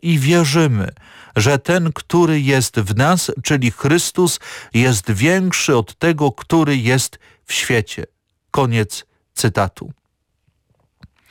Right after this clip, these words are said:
Najpełniej temat szatana i zła ujmuje katechizm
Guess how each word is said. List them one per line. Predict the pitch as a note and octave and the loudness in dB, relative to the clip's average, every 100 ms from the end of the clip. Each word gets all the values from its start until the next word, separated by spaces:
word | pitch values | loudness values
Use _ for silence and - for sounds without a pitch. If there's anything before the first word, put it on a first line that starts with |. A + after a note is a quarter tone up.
| - - - - | -10 -8 -6 -2
Najpełniej | E3 F3 G3 G#3 G3 F3 C3+ B2+ | 0 2 0 2 0 0 -2 -2
temat | F3+ F#3 F#3 | 0 2 0
szatana | - E3+ - E3+ F3 F3 | 0 -2 0 0 2 0
i | D#3 | 0
zła | A#2 C#3+ D#3+ | 0 2 2
ujmuje | E3+ D#3+ D3 E3 E3+ | 0 0 2 2 0
katechizm | C#3 D3+ C3+ E3+ D3+ - C3+ C#3 D3+ E3+ | 0 -2 0 -2 -2 0 0 2 2 2